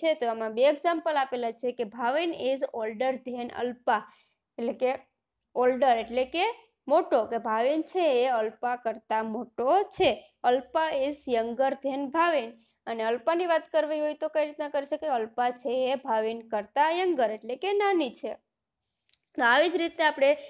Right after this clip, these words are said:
કોમ્પેટિવ ડિગ્રીના વાક્યો જે ભાવિન અને અલ્પાની વાતચીત ક-, ઉપર જે વર્ણન કરવામાં આવેલું છે તેને આધારે બનાવવાના છે. તો આપણે બીજું શું કહી શકીએ કે ભાવ ઊંચો છે ને, ભાવિન ઊંચો છે અલ્પા કરતાં, તો આપણે ટ-, ઊંચો એટલે ટોલર થાય.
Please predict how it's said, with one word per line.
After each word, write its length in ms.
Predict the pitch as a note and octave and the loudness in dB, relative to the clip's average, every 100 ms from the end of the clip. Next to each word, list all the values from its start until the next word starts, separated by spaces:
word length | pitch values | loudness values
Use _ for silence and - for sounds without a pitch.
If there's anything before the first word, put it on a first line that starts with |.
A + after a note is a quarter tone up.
| - _ | -20 _
કોમ્પેટિવ 400 | B3 B3+ D4 E4 D#4+ | -6 -2 -2 0 -2
ડિગ્રીના 480 | C#4 B3+ C#4 C#4 B3 | -4 -4 -4 -2 0
વાક્યો 480 | A3+ A3+ - B3+ B3 B3 _ - | -2 -4 -2 0 0 -2 _ -6
જે 80 | B3+ | -4
ભાવિન 360 | B3+ A#3 C4 C#4+ | 0 0 2 0
અને 100 | B3 A#3 | 0 -2
અલ્પાની 580 | A3+ - A#3 A#3 A#3 A#3 | -4 0 0 0 -2 -2
વાતચીત 340 | A3+ A3 C#4 C4+ _ _ | -2 -2 -6 -8 _ _
ક-, 240 | D#4 C#4+ B3+ B3 | 0 2 2 0
ઉપર 200 | B3 B3 | 0 0
જે 100 | B3 | 0
વર્ણન 280 | A#3 A#3+ C#4+ D#4 | 0 -4 -4 -2
કરવામાં 340 | F4 F4+ E4 | 0 2 0
આવેલું 220 | B3 A#3+ C4 | 0 -4 -8
છે 60 | C4 | -6
તેને 200 | A#3 A#3+ A#3 | -6 -4 -6
આધારે 340 | G#3+ B3 A3+ G#3+ | -4 -4 -4 -6
બનાવવાના 520 | G#3+ A3 A#3 C4+ C#4+ | -10 -8 -6 -6 -2
છે. 100 | E4+ C4+ - _ - | 0 0 -2 _ -4
તો 80 | |
આપણે 180 | A#3+ B3 A#3+ | 0 0 0
બીજું 240 | C4 D4 | 0 0
શું 160 | F4+ F4 | -2 0
કહી 140 | F4 F4 | -2 0
શકીએ 340 | D#4+ D#4+ D#4 D#4 D#4 _ _ _ | -4 -2 -2 -2 -6 _ _ _
કે 80 | C#4+ C4+ - _ - | 2 2 -2 _ -8
ભાવ 200 | B3 B3 C4 - _ D#4+ | 0 0 -2 -8 _ -4
ઊંચો 260 | E4+ A4 D#4+ D#4 | 0 4 4 4
છે 100 | F4+ | 2
ને, 100 | C#5 C#4 | 0 2
ભાવિન 300 | B3 C#4 F4 | 4 4 4
ઊંચો 240 | G#4 A#4 G#4 | 2 2 2
છે 140 | E4+ C#4+ B3 | 2 2 2
અલ્પા 240 | A#3+ A#3+ - | 0 -6 -4
કરતાં, 260 | A#3 A3+ | -2 -2
તો 80 | A3+ | -4
આપણે 180 | G#3+ A3 | -10 -10
ટ-, 120 | A#3 A#3+ | -8 -6
ઊંચો 260 | B3+ C#4+ B3 | -6 0 2
એટલે 160 | B3 B3 | 0 0
ટોલર 340 | D#4 E4 E4 E4 | 4 4 2 0
થાય. 180 | E4 | -2